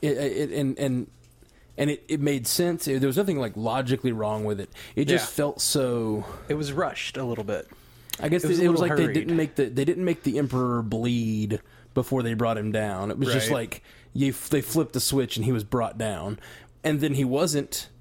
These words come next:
Speaker 1: And then Daredevil had one fight. I honestly would have much preferred this episode to end, um, with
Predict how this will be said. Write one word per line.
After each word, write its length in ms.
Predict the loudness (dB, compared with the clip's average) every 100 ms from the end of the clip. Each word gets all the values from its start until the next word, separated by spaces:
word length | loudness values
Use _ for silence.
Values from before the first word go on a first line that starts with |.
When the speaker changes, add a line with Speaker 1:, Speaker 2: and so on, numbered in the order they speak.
| -8 -2
Speaker 1:
And 120 | 2
then 120 | 2
Daredevil 340 | 2 2 0 0
had 120 | -2
one 160 | 0 0
fight. 200 | 0 -4 -8 -2
I 120 | 0 2
honestly 360 | 2 0 2
would 120 | 2
have 140 | 2 2
much 320 | 2 0 0
preferred 640 | -2 -2 0 0 0 -2 -6 -12 -4
this 240 | -2 -2 -2
episode 460 | -2 0 0 0
to 60 | -4 -4
end, 440 | -2 0 0 0 -4 -14 -20 -20 -20 -20 -20 -20 -20 -20 -20 _ -20 -20 -20 -20 -4
um, 460 | 0 0 0 -4 -6 -12 -20 -20 -20 -20 -20 -20 -20 -20 -20 -20 -10
with 600 | -2 0 2 0 0 -2